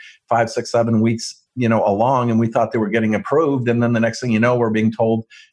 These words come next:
that bank is not gonna write the deal or any other for the time being. And so there's, there's a lot of moving parts on the banks that we, having done so many of these and having such a big position in the industry, now understand.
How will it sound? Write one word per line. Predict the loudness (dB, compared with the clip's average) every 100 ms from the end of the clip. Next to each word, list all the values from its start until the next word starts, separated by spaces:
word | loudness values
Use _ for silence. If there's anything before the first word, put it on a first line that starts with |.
| -8
that | -4 -4 -2
bank | -2 -2
is | -6 -4
not | -2 -2
gonna | 0
write | 0 0
the | -2
deal | 0 0 2
or | 2 0 -2
any | -2 0
other | 0 0 -2 -6
for | -6 -6
the |
time | -6 -8 -8
being. | -12 -18 _ _ _ _ _ _ _
And | -2 -2
so | 0 0 2
there's, | 0 0 -4
there's | -4
a | -4
lot | -2 -2
of | -2 -4 -2
moving | -2 0 -2
parts | -2 -2 -4
on |
the | -6
banks | -4 -4 -6 -4
that | -2 -2 -6 _ _
we, | -4 0 2 2 2
having | 0 0 2 2
done | 2 2 -2 -4
so | -10 -2 0
many | 2 2 2 0
of | -2
these | -2 -4 -6
and | -4
having | -4 -4
such | -4 -6 -6
a |
big | -10 -10
position | -8 -6 -6 -4
in | -2
the | -2
industry, | -2 -4 -6 -8
now | -6 -6 -6
understand. | -10 -18 -20 -20